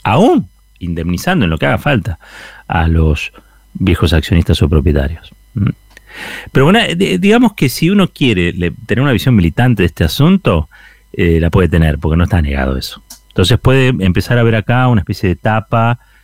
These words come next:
este, que es la que describe en Clarín La Nación, ¿no? Que, eh, comienza una etapa, este, en la que, este, vamos camino a una serie de expropiaciones, eh, donde la intervención estatal va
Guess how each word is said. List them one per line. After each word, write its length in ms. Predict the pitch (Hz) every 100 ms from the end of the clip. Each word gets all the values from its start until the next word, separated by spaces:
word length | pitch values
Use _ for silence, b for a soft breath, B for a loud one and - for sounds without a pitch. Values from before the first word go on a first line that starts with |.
| b b _
este, 640 | 82 78 _ 85 76 73
que 100 | -
es 60 | 85
la 80 | 90
que 80 | 82
describe 320 | - 92 90
en 80 | 87
Clarín 300 | 82 85 85
La 100 | 80
Nación, 340 | 78 123 80
¿no? 180 | 101 120
Que, 200 | 90 76 B B _ 90 -
eh, 120 | 87 -
comienza 520 | 87 101 127 123 120
una 100 | 107
etapa, 540 | 90 104 104 127 135 b b b b -
este, 680 | 80 - - 82 80 80 80
en 100 | 80
la 140 | 78
que, 520 | - 82 90 - 80
este, 360 | 78 - 87 71
vamos 440 | 78 73 90 92
camino 580 | - 90 98 107 120 131 b b b -
a 120 | 90
una 160 | 90
serie 480 | - - 113 113 110
de 80 | 92
expropiaciones, 1000 | 82 87 85 101 - 123 117 120 135 131 b b b -
eh, 300 | 90 78 80
donde 260 | 80 78
la 80 | 80
intervención 480 | 82 82 82 87 98
estatal 720 | 87 120 113 110 110 123 92
va 580 | 85 85 87 85 80